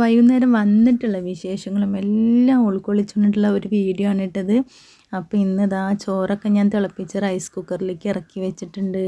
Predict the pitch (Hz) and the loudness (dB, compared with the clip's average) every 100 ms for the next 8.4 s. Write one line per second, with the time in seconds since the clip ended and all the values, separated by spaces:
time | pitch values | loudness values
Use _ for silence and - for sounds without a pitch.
0 | 180 196 190 247 - 233 190 180 170 185 | -6 -4 -2 -2 0 -2 -2 -4 -6 -8
1 | 185 185 165 202 185 - - 185 185 180 | -8 -8 -10 -10 -10 -10 -8 -6 -6 -8
2 | _ - _ _ _ _ - 262 254 285 | _ -20 _ _ _ _ 0 4 6 6
3 | 233 214 226 - - 185 180 170 185 170 | 6 2 -6 -8 -12 -10 -10 -10 -10 -10
4 | 190 180 - 214 202 202 202 202 185 190 | -14 -14 -6 -2 0 2 2 2 0 -4
5 | 196 208 190 180 170 185 185 196 170 - | 0 2 2 -2 -10 -10 -4 -4 -6 -12
6 | 190 202 269 - _ _ 285 294 302 254 | -4 0 -2 -4 _ _ 2 4 4 2
7 | 302 302 262 285 247 208 185 185 202 190 | 0 -2 -2 2 4 4 0 -2 -2 -2
8 | 180 185 175 | -4 -10 -10